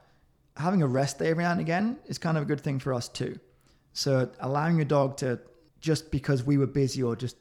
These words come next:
tired, whatever, didn't get the dog out today, don't beat yourself up about it. I wouldn't necessarily double their <laughs> workload the next day 'cause that might be a little bit unfair, but just, "It was an off day. Fair enough. Just,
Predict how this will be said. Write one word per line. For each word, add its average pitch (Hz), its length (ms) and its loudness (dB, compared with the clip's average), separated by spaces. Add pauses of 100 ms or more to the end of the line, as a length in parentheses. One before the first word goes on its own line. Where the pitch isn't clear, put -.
tired, 123 420 -4
whatever, 120 520 -2 (500)
didn't 139 280 4
get 127 140 -6
the 113 60 -6
dog 117 240 -2
out 117 220 -6
today, 156 360 -4 (600)
don't 156 380 4
beat 147 120 -2
yourself 131 380 -4
up - 120 -8
about 131 240 -4
it. 240 140 -6 (240)
I 135 80 2
wouldn't 175 380 4
necessarily 147 420 -2
double 139 400 4
their 127 220 4
<laughs> 131 120 6
workload 151 480 4
the 143 80 4
next 143 360 2
day 165 260 0
'cause 165 140 -10
that 156 140 -6
might 135 160 -4
be 123 60 -4
a 123 40 -2
little 151 160 0
bit 151 80 0
unfair, 180 440 -2 (540)
but 135 140 -4
just, 143 200 -2 (120)
"It - 100 -8
was 151 140 -8
an 160 60 -2
off 156 180 -4
day. 135 340 -2 (720)
Fair 143 160 -2
enough. 120 280 -2
Just, - 220 -10